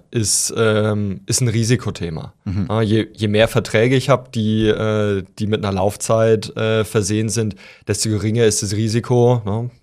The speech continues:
Speaker 1: dass mir Umsätze wegbrechen.
Speaker 2: Mhm.
Speaker 1: Wenn ich, äh, am ersten ersten weiß, ähm, ich hab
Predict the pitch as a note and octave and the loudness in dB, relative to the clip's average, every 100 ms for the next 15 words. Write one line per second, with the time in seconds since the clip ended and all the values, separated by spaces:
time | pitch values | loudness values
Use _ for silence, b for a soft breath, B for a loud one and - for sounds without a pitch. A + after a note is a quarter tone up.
0 | _ - - A2+ G#2+ G2+ G2+ G#2 - A#2 | _ -6 -4 0 0 0 -2 -2 2 0
1 | - G#2 F#2 F#2+ G2+ F2+ B - G#2 G#2 | 0 -8 -6 -4 -2 -2 B -4 0 0
2 | - - G#2+ G#2+ G#2+ G#2 G#2 G2+ G#2+ G#2+ | -2 -6 0 2 4 4 4 2 -2 0
3 | G2+ G#2 - G#2 F#2+ F#2+ - G#2 F#2 F#2+ | 0 0 -2 -2 -2 -2 -2 -4 -2 2
4 | G#2+ D#3 - - - A#2 A2+ A2 G#2 A2 | 4 4 0 -4 -4 -2 0 0 0 -2
5 | A2 G#2+ G#2+ A2 G#2 - | -6 -8 -4 -2 -2 -8